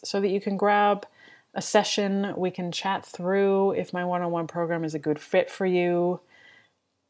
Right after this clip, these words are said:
You can make twenty twenty-one the best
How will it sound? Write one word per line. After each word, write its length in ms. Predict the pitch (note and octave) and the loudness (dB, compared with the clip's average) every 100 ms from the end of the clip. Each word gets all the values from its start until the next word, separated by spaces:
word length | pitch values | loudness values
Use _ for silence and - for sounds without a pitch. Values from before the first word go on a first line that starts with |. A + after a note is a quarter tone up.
| _ _ _ _ _ - | _ _ _ _ _ -12
You 360 | D3+ E3+ F3+ - | -4 -2 -2 -6
can 440 | - A#3+ A3 F#3+ | -4 -2 0 0
make 280 | G#3 A3 - | 0 0 -2
twenty 320 | - G#3+ A3 | -8 -4 -4
twenty-one 760 | - A3 A3 A3 C4+ A3+ G#3 G#3+ | -2 0 2 2 2 2 -2 -4
the 80 | F3 | -2
best 640 | F#3 F#3 - - - | 0 0 0 -12 -14